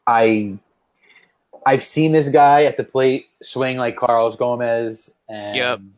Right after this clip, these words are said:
Speaker 1: and you see these prolonged slumps where, I mean, he is Corey Dickerson cold. He is.
Speaker 2: He's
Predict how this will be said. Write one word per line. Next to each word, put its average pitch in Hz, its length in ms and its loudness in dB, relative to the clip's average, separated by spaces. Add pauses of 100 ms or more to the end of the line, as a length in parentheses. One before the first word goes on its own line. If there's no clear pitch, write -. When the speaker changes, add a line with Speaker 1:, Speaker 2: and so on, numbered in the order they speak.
(240)
Speaker 1:
and 113 200 -10
you 117 100 -6
see 123 280 -6
these 120 220 -4
prolonged 120 680 2
slumps 113 380 -6
where, 104 460 0 (720)
I 117 80 -6
mean, 104 420 -8 (140)
he 120 440 -2
is 107 320 0
Corey 107 320 2
Dickerson 101 400 -4
cold. - 260 -4 (320)
He 117 220 -2
is. 107 420 0
Speaker 2:
He's 95 200 -10